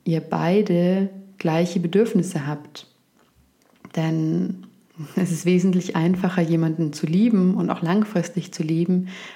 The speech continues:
wenn man die gleiche Ausrichtung hat. Und das ist jetzt sicherlich nichts Neues, ja, wenn ich dir sage,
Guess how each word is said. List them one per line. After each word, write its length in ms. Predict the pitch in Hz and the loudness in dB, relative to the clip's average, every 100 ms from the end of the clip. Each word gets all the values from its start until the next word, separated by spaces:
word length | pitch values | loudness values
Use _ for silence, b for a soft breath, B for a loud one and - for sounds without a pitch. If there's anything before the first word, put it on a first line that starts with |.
| B | B
wenn 180 | 180 170 | -2 0
man 380 | 165 160 160 202 - - _ _ - | 2 0 -2 -4 -8 -20 _ _ -10
die 140 | - | -6
gleiche 380 | 170 175 165 - | -2 0 0 0
Ausrichtung 520 | 185 185 165 - 160 | 0 0 -4 -4 -6
hat. 280 | 160 - - - | -6 -8 -12 -6
Und 160 | 170 | -4
das 160 | 160 - | -4 -6
ist 120 | 175 | -4
jetzt 360 | 170 - - - _ - | -4 -4 -10 -16 _ -6
sicherlich 380 | 160 156 151 | -2 -2 -2
nichts 240 | 156 - - | -4 -2 0
Neues, 440 | 165 214 180 - | 4 4 2 0
ja, 280 | 160 156 151 | -4 -4 -4
wenn 160 | 156 151 | -4 -6
ich 100 | - | -4
dir 140 | 156 | -4
sage, 440 | 156 151 151 156 | -2 -2 0 -4